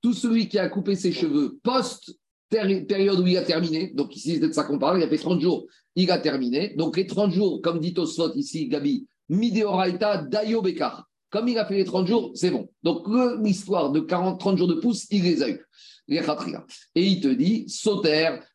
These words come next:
Amar, il te dit, Umaner Rabbi Gezeri, de Amar Kol Achar Merot,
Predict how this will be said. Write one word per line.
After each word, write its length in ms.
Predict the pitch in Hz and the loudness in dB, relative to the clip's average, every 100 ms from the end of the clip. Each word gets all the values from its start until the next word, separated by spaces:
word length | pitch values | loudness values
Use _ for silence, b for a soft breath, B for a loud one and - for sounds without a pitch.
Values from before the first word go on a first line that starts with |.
| - | -2
Amar, 480 | 180 190 214 208 - - | 0 2 2 -2 -4 -2
il 140 | 196 | 0
te 80 | - | 0
dit, 160 | 156 226 | 0 0
Umaner 300 | 214 202 190 | 0 0 0
Rabbi 300 | 185 160 143 | -2 -2 -4
Gezeri, 540 | 151 127 120 127 202 | -2 -2 -2 -4 -4
de 80 | 185 | -2
Amar 400 | 170 170 160 - | -4 -2 -6 -4
Kol 220 | 220 208 | -4 -2
Achar 260 | 175 160 156 | -2 -4 -4
Merot, 360 | 139 156 247 | -4 -2 -2